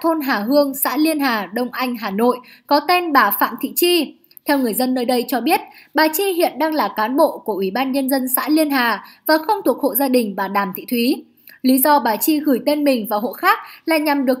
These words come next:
cấp sổ đỏ để sau khi được cấp sẽ tách sổ. Để làm sáng tỏ những vấn đề nêu trên, chúng tôi đã nhiều lần liên hệ trực tiếp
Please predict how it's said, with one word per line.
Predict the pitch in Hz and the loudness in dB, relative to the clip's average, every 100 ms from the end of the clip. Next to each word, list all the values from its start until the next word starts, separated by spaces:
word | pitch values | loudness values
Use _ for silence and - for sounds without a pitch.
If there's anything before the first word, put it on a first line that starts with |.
| - | 0
cấp | 440 - | 0 2
sổ | 285 | 0
đỏ | 220 233 202 160 - | 2 4 4 0 -6
để | 208 | -4
sau | - 277 | -2 -2
khi | 294 | -2
được | 262 196 - | -2 -4 0
cấp | 320 - - | 0 0 -6
sẽ | 269 | -4
tách | 254 370 - | 0 0 4
sổ. | 285 208 147 _ _ _ | 4 4 -2 _ _ _
Để | 247 | 0
làm | 220 220 | 0 0
sáng | 214 226 233 | 0 0 2
tỏ | 320 214 | 2 2
những | 202 233 | 0 -4
vấn | 220 | -2
đề | 269 220 | 0 0
nêu | 240 | 0
trên, | 254 320 302 262 - - | 2 4 4 2 -8 -2
chúng | 339 | 0
tôi | 339 370 | 2 2
đã | 320 | 2
nhiều | 359 381 320 | 0 0 2
lần | 247 247 226 | 4 4 2
liên | 302 320 | 0 0
hệ | 294 | -2
trực | - 277 - | 0 -2 0
tiếp | 392 | -2